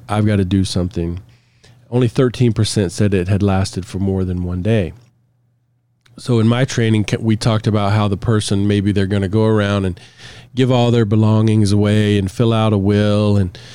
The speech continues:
and do all these things to kind of prepare for their eventual death in two weeks.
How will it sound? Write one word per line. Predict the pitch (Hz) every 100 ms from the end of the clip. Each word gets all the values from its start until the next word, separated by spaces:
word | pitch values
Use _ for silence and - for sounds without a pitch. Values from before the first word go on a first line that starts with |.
| -
and | - 98
do | 113 113
all | 110
these | 104 104 -
things | 104 104
to | -
kind | 101 110 101
of | 95
prepare | 92 - 117 113
for | 107 107
their | 104 101
eventual | 95 107 104 - 101
death | 95 104 104 104
in | 98
two | - 101
weeks. | 95 90 92 - -